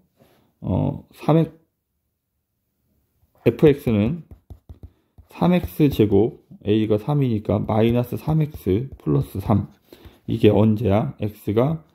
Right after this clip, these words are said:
일부터 이까지야. 글자를 T자를 X자로 요, 요렇게 바꿨으니까. 우리는 일부터 이까지 에프엑스, 디엑스를 구할 거니까 그때 에프엑스가 이거니까 이제 적분을 하면 돼. X 세제곱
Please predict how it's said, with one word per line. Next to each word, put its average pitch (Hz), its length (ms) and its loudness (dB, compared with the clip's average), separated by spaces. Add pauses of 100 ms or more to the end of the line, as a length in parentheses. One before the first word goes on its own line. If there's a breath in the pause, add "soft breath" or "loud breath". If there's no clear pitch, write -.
(240)
일부터 117 480 2
이까지야. 95 640 -6 (400)
글자를 101 320 0
T자를 120 420 0
X자로 - 460 -4 (100)
요, 101 160 2 (100)
요렇게 98 440 -4
바꿨으니까. 98 800 -4 (800 soft breath)
우리는 127 340 4
일부터 139 480 2
이까지 110 380 0
에프엑스, 101 480 -2
디엑스를 98 460 -2
구할 101 260 0
거니까 131 600 -2 (160)
그때 - 460 0
에프엑스가 98 320 -2
이거니까 101 720 -2 (160)
이제 98 140 -10
적분을 95 440 -4
하면 101 220 -2
돼. 98 220 -6
X 101 220 -4
세제곱 113 560 0